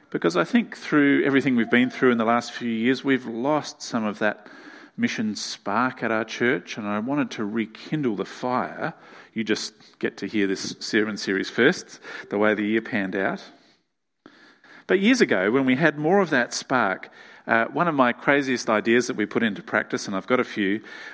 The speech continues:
was to do a wood oven pizza night, uh, a few years back, uh, at the end of the first week back at school. I thought, "I want everyone in the local community to know, uh, of our church."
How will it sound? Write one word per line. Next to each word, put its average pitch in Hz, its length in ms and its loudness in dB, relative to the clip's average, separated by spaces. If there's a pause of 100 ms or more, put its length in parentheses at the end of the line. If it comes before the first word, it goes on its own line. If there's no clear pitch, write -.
was 123 180 0
to 127 120 -2
do 127 200 6
a 113 60 6
wood 156 240 4
oven 131 460 0
pizza 170 500 0
night, 87 380 -4 (760)
uh, 98 380 0 (120)
a 110 60 -2
few 113 180 -2
years 101 320 0
back, 101 440 -2 (400)
uh, 98 360 -2
at 110 200 -4
the 110 180 -2
end 131 260 2
of 101 120 -4
the 110 80 -4
first 135 400 0
week 120 180 0
back 120 220 -2
at - 100 -10
school. 87 460 -2 (240)
I - 60 -6
thought, 131 240 0
"I 135 100 0
want 139 240 2 (240)
everyone 123 680 2 (300)
in 110 260 0
the 110 100 2
local 110 280 2
community 95 560 -4
to - 180 -12
know, 104 460 0 (380)
uh, 98 280 2
of 107 160 -4
our 95 160 2
church." - 540 0